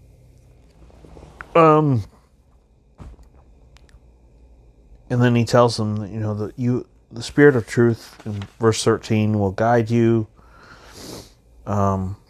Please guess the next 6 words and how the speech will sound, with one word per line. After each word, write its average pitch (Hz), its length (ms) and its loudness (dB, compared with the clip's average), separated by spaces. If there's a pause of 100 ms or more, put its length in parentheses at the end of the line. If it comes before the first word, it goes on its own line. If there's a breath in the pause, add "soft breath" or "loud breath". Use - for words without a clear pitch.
(160)
he 120 160 -2
will 113 100 2
glorify 107 540 2
me. 107 480 -4 (240)
And 98 140 -8
then 98 420 -10